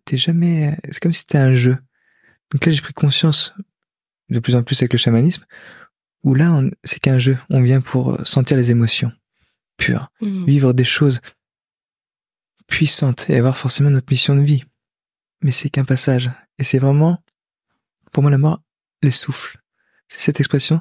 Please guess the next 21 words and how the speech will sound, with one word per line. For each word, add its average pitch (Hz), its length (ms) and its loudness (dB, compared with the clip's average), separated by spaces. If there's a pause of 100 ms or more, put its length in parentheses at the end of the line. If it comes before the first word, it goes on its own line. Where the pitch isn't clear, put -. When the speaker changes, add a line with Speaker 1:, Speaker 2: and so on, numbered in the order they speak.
(180)
Speaker 1:
c'est - 140 -12
ton 135 140 0
dernier 123 260 2
souffle. - 500 -4 (240)
Speaker 2:
C'est - 120 -18
pour 196 100 -2
ça 208 140 -2
que - 40 -6
tu - 100 -10
viens 190 80 4
de 180 40 2
prendre 180 240 0
une 175 100 4
inspiration. 180 640 0
Speaker 1:
Ouais. 139 320 0 (760)
De 120 180 4 (480)
Speaker 2:
Hmm. 185 440 -4 (1300)
Speaker 1:
ta - 120 -4
respiration. 117 640 0 (260)
Speaker 2:
Mhm. 208 460 -6 (520)
Speaker 1:
Attention 131 580 0